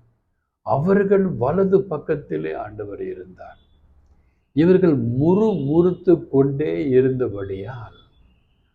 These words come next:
ஆண்டவர் அந்த மக்களை விட்டு விலகினார், மோசேயோடு இருந்தார். இந்த மக்களுக்கு துன்பங்கள் வரும் பொழுதெல்லாம்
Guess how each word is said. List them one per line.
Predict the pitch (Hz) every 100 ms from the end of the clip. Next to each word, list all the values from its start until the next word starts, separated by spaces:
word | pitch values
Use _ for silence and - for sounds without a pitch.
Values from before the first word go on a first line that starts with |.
| -
ஆண்டவர் | 131 151 160 160 156 131
அந்த | 120 101
மக்களை | 98 120 - - 185 165
விட்டு | 147 135 - 139 110
விலகினார், | 110 110 104 87 80 78 - - - _ - _ _ _ _ _ _ 95
மோசேயோடு | 113 135 - 127 101 95 -
இருந்தார். | 90 - - - - - _ _ _ _ _ _ _ - _ _ _
இந்த | 131 127
மக்களுக்கு | 143 139 202 190 - 165 -
துன்பங்கள் | 147 151 165 151 147
வரும் | 117 120 131 123
பொழுதெல்லாம் | 117 107 104 98 110 101